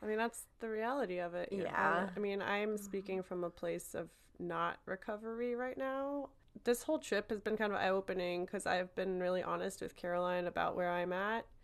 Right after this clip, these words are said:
Speaker 2: It's been
Speaker 1: Um,
Speaker 2: really brave, I think, by the way. Like, I think even if you think someone has been through it and they're trustworthy, it's still hard to go out there and tell them you're struggling,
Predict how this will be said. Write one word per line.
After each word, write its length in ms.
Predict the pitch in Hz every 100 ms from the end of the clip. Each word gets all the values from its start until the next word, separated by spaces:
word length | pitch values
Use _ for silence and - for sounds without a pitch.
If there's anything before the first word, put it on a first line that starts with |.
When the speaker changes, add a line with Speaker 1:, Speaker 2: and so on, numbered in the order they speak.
| - - - - - - - -
Speaker 2:
It's 160 | 196 185
been 160 | 262
Speaker 1:
Um, 40 | 269
Speaker 2:
really 380 | 269 285 254 185 - -
brave, 300 | 160 165 175
I 120 | 233
think, 320 | 240 285 269
by 120 | 247 262
the 100 | 269
way. 180 | 277
Like, 300 | 262 175 165 - -
I 100 | 196
think 260 | 208 233 226 -
even 260 | 214 208 214
if 180 | 202 202
you 200 | 196 190 -
think 260 | 190 180
someone 560 | - 185 180 175 175 175
has 220 | 180 180
been 200 | - 170
through 220 | 175 175 170
it 100 | 165
and 220 | 170 170
they're 220 | 170 170
trustworthy, 640 | - 175 170 - 175 170 175
it's 160 | 170
still 200 | - 185
hard 440 | 185 - 170 175 -
to 120 | -
go 160 | -
out 240 | - - -
there 240 | 175 170
and 260 | 175 175 180
tell 160 | - 175
them 140 | 180
you're 80 | 175
struggling, 680 | - 175 175 175 170 175